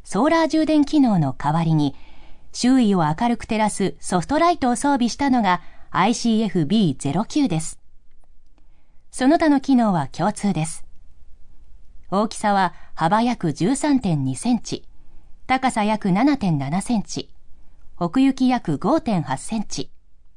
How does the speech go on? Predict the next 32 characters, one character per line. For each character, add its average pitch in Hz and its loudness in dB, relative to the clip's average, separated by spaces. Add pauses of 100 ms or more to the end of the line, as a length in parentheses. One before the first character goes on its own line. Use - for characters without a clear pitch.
(1120)
重 214 4
さ 247 0
は 214 2 (180)
乾 302 4
電 339 4
池 262 2
を 220 0
含 247 0
ん 226 4
で 165 -2 (180)
約 196 -2
三 294 4
百 240 2
七 233 4
十 185 0
六 135 -2
グ 277 0
ラ 214 2
ム。 - -2 (1400)
色 226 2
は 170 2 (280)
オ 151 0
レ 208 2
ン 226 4
ジ、 - -4 (160)
ホ 175 0
ワ 254 4
イ 311 0
ト 247 0
の 170 2
二 156 2
色。 - -6